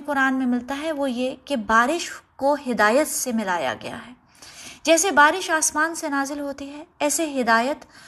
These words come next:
اور اللہ کی کتابیں بھی آسمان سے نازل ہوتی ہیں۔ جیسے بارش مردہ زمین کو زندہ کر دیتی ہے، ویسے ہی اللہ کا کلام مردہ دل کو زندہ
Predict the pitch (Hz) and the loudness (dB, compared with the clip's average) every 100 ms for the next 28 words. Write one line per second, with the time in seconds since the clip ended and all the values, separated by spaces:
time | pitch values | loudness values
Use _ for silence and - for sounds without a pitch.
0 | - - 285 285 302 302 277 254 240 247 | -4 2 4 4 0 -4 -8 -2 -2 -2
1 | 285 311 233 233 - 233 240 240 214 220 | -4 -4 -4 -4 -4 -4 -4 -4 -6 -6
2 | 220 208 214 214 220 - _ - - - | -10 -12 -14 -14 -14 -16 _ -20 -20 0
3 | 262 277 240 226 247 294 - 262 277 294 | 2 2 2 4 2 0 0 0 2 0
4 | 269 247 262 269 262 233 226 269 254 220 | 2 0 0 -2 -4 -2 0 -2 -4 -6
5 | 233 247 247 294 - - - - 277 320 | -8 -8 -10 -12 -16 -20 -20 -10 6 6
6 | 330 415 427 339 359 381 370 - - 262 | 6 0 0 0 0 0 -6 -6 -2 2
7 | 247 277 233 - - _ - 254 285 311 | 4 4 0 -6 -18 _ 0 2 4 4
8 | 262 214 294 - 220 214 214 | 4 0 -4 -4 -4 -4 -6